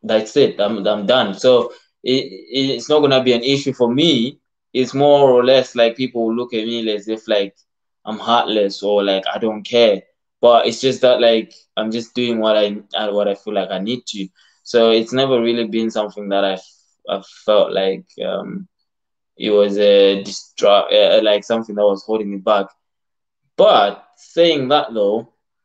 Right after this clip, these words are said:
because of the way I am, I'm, I'm not really concerned with people's opinion.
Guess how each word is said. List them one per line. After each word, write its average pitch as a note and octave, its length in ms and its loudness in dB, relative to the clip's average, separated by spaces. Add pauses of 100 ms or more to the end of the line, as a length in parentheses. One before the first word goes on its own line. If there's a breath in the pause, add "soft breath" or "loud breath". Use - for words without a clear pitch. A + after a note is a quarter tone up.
(500)
because E3 300 2
of F3 100 0
the D3 100 4
way C#3 160 4
I A#2+ 120 6 (180)
am, G#2 220 -6 (200)
I'm, A2+ 500 0 (240)
I'm A#2 160 -2
not C3 180 -4
really A#2+ 640 -2 (420)
concerned A#2+ 460 -2
with G#2+ 220 -6
people's A2+ 480 -6
opinion. A2 640 -2